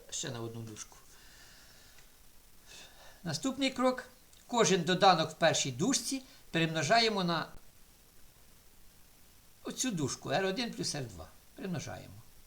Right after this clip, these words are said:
Вже дужки не пишемо. І Е два переносимо вправо, змінюючи знак на протилежний. Отримали наступний вираз. Далі переносимо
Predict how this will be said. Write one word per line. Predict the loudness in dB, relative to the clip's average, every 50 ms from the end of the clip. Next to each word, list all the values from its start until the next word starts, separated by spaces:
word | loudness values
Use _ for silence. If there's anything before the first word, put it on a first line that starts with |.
| -20 -20 -20 -20 -20 -20 -20 -20 -20 -20 -20 -20 -20 -16
Вже | -10 -8 -6 -2
дужки | -2 -2 -4 -4 -8 -12 -12 -12 -10
не | -10 -10 -10
пишемо. | -10 -10 -10 -10 -12 -14 -16 -18 -20 -20 -20 -20 -20 -20 -20 -20 -20 -20 -12 -6
І | -2 -2 -2 -2 -6 -16 -20 -20 -20 -20 -20 -20 -20 -20 -20 -20 -20 -20 -20 -20 -20 -10 0
Е | 4 4 4 4
два | 4 4 4 6 6
переносимо | 6 4 2 2 2 2 0 0 0 0 -2 -4
вправо, | -6 -6 0 6 6 6 6 6 0
змінюючи | 0 -2 -2 -2 -2 -4 -4 -4
знак | -2 -4 -4 -6
на | -8
протилежний. | -12 -12 -10 -10 -8 -8 -8 -12 -14 -16 -18 -20 -20 -20 -20 -20 -20 -20 -20 -20 -20 -20 -20 -20 -20 -20 -20 -20 -20 -20 -20 -20 -20 -20 -20 -20 -20 -20 -20 -20 -20 -20 -20 -20 -20 -20 -20 -20 -20 -20 -20 -20 -20 -20 -20 -20 -20 -20 -18 -16
Отримали | -14 -6 -2 -2 0 0 0 -2 -2 -2 -4 -6 -12 -8
наступний | -6 -6 -4 -4 -6 -6 -4 -6 -6
вираз. | -6 -6 -8 -8 -10 -10 -12 -14 -20 -20 -20 -20 -20 -20 -20 -20 -20 -20 -20 -20 -20 -20 -20 -20 -20 -20 -14 -4
Далі | 4 4 6 6 6 2 2
переносимо | 4 4 4 4 4 2 2 2 2 0 0 0 -2 -4 -6